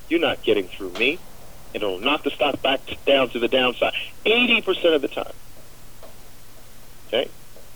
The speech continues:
Now, of course, there's the magnet effect as well. Just like you can get too far away from the two hundred,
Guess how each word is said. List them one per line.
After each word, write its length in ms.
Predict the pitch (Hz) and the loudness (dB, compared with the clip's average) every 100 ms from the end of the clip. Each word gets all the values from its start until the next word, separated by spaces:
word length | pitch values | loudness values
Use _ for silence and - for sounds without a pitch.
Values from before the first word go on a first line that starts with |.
| - - - - | -14 -14 -14 -2
Now, 240 | 120 120 117 | 2 2 4
of 160 | - - | 0 2
course, 500 | - 156 135 - - - - - - | 4 6 4 -4 -10 -12 -12 -12 0
there's 200 | 117 110 | 2 2
the 80 | 113 | 0
magnet 420 | 117 120 117 117 | 0 0 2 0
effect 420 | 110 - - - | 0 2 0 0
as 140 | 104 95 | -4 2
well. 320 | 113 104 80 | 6 6 4
Just 300 | - 294 - | 2 -2 2
like 180 | - - | 0 0
you 100 | 349 | -6
can 120 | 320 | 2
get 160 | - - | 2 2
too 180 | - | -2
far 300 | - - 127 | 0 4 4
away 260 | 113 104 127 | 6 4 2
from 240 | - 123 | 2 -4
the 60 | 113 | -4
two 200 | - 117 | -4 -6
hundred, 400 | 127 131 104 | -2 -2 -2